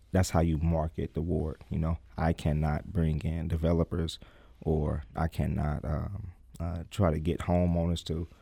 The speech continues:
come into my community if I don't have a house for them to go into, or if I have, uh, neighborhoods that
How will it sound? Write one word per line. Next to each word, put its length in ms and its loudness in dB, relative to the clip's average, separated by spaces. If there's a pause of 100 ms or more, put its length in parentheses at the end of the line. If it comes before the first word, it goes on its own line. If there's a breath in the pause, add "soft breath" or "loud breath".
(400 soft breath)
come 180 8
into 220 4
my 200 8
community 640 2
if 220 2
I 80 4
don't 160 0
have 420 0 (200)
a 60 -6
house 360 2
for 140 -2
them 160 4
to 60 2
go 240 0
into, 420 0 (220 soft breath)
or 160 2
if 100 -2
I 80 -2
have, 400 -2
uh, 300 -4
neighborhoods 640 2
that 420 -4